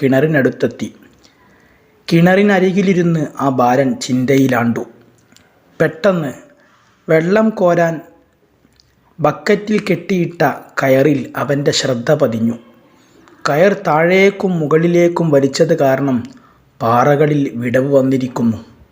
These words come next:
ചിന്തയിലാണ്ട ആ ബാലൻ മനസ്സിൽ സ്വയം പറഞ്ഞു, "നിരന്തരമായ വലിച്ചിറക്കലും കയറ്റലും കൊണ്ട് ഈ ദുർബലമായ കയറിന് കഠിനമേറിയ പാറയിൽ വിടവ് വരുത്താൻ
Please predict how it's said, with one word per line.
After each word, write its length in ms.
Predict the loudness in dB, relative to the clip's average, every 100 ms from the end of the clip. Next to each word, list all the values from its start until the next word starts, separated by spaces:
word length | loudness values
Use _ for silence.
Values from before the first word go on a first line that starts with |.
| _ _ _ _ _ _ _ _ _ _ _
ചിന്തയിലാണ്ട 760 | 0 2 4 4 4 2 -2 -6
ആ 300 | -6 -6 -4
ബാലൻ 460 | -2 0 2 0 -6 -6
മനസ്സിൽ 520 | -4 -4 -4 -2 -2
സ്വയം 420 | -2 -4 -2 0 0
പറഞ്ഞു, 320 | -2 -4 -6 -10 -20 _ -20 _ _ _ -2
"നിരന്തരമായ 800 | 2 2 4 4 4 2 0 -2
വലിച്ചിറക്കലും 1000 | 0 0 0 0 0 0 0 -2 -2 -4 2
കയറ്റലും 520 | 2 2 -4 -2 -2
കൊണ്ട് 340 | -2 0 0 -2 -10 -4
ഈ 120 | -2
ദുർബലമായ 840 | 2 0 0 0 2 2 0 0 0 0
കയറിന് 480 | 0 0 -2 -4 -6 -14 -20 _ _ _ _ _ _ _ -2
കഠിനമേറിയ 800 | 0 2 2 4 4 2 2 2
പാറയിൽ 680 | 0 -4 0 2 2 0 -2
വിടവ് 320 | 0 2 2
വരുത്താൻ 480 | 2 2 0 0